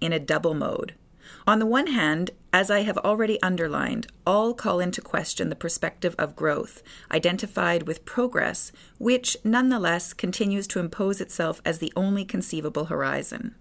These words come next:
On the other hand, none can be envisaged independently of the others any longer, because each now includes global warming as one of its components. It is indeed a form of globalization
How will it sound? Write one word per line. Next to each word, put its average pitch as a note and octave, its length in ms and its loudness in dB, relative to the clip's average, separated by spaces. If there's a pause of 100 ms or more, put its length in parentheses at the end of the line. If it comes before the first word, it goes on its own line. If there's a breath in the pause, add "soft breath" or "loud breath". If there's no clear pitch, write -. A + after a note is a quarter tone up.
(360 soft breath)
On G#3+ 100 6
the A3+ 120 2
other C#4 180 2
hand, D#3 380 0 (120)
none A3+ 320 4
can C4 160 2
be G3 120 0
envisaged F3 540 0
independently G3+ 680 0
of F3 140 -2
the E3+ 140 -2
others D#3+ 420 0
any D3 200 0
longer, D3+ 560 -2 (140)
because A3 560 0 (100)
each A3+ 280 0
now F#3 160 0
includes E3+ 400 -2
global F#3 360 0
warming D#3+ 380 -2
as D#3+ 140 -4
one D#3+ 180 -2
of D#3 80 -4
its - 180 -4
components. - 800 -4 (460 loud breath)
It F#3+ 220 2
is A#3 260 4
indeed F3 400 2
a F3+ 60 -2
form A#3 380 2
of G#3+ 100 -2
globalization D3+ 920 0